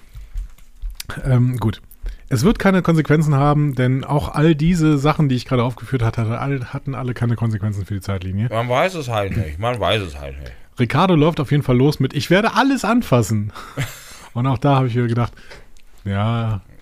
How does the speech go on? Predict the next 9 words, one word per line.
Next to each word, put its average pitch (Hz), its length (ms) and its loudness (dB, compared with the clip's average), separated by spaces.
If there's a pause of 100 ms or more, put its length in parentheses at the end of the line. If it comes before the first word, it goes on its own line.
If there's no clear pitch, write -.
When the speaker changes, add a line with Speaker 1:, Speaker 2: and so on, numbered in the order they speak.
(120)
Speaker 1:
feel 117 260 2
you, 101 220 0 (100)
Ricardo. 98 540 -2
Speaker 2:
Ja. 98 240 -4
Speaker 1:
Ich 180 160 -2
würde 123 180 4
auch 127 200 0
alles 113 240 -2
anfassen.“ 98 440 -6